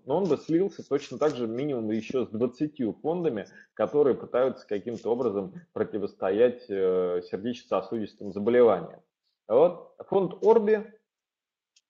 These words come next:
пожалуйста, уже работает как, э,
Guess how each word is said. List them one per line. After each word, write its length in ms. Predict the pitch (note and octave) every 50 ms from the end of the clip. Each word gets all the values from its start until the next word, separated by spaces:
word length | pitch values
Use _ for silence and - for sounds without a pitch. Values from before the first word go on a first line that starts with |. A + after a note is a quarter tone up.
| _ _ _ _
пожалуйста, 560 | - A2 G2 A#2+ A#2+ A2 G2 F2+ - - - - -
уже 580 | - A2 G2+ G#2 A#2+ C#3+ D3+ E3 E3+ - - - _ _ _ _ _ _ _ _ _
работает 640 | - A2 A2 A2+ A#2 C#3+ D3 - D#3 C3+ B2 - - - - - _ _ _
как, 400 | _ - C3 C3+ - - - - -
э, 500 | - A2 A2 G#2+ G#2+ A2 G#2+ G#2+ G#2+ -